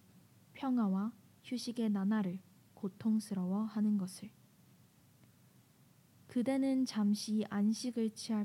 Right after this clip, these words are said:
뿐 다시 새로운 고통을 찾아 나간다.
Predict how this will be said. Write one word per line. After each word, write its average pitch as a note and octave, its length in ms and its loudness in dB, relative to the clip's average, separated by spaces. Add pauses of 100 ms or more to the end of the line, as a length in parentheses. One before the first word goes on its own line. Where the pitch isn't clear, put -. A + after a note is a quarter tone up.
뿐 F3+ 260 -6 (760)
다시 F#3+ 440 -2
새로운 A#3+ 440 0
고통을 G#3 720 0
찾아 G3+ 420 -4
나간다. F#3 520 0